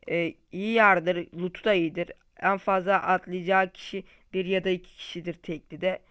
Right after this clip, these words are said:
Tekli de çok fazla atlanmaz çünkü korkulur burası. Hemen şu, şunu da alalım. Yani eğer siz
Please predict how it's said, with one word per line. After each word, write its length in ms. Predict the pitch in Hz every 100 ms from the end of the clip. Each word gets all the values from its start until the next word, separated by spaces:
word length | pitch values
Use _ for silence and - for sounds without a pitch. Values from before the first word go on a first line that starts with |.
| _ _ -
Tekli 280 | 175 170 170
de 120 | 180
çok 240 | 208 190
fazla 320 | 202 180 180
atlanmaz 520 | 175 - 180 175 175 175
çünkü 280 | 180 170
korkulur 480 | - 180 160 180 175 170
burası. 480 | - 156 - - 196 - _ _ _ _ _ _ _ _ _ -
Hemen 200 | - 175
şu, 240 | - 175
şunu 260 | 170 180 165
da 60 |
alalım. 380 | 160 156 165 185 - _ _ _ _ _ _ _ -
Yani 180 | 190
eğer 300 | 190 196 214
siz 320 | 208 - 208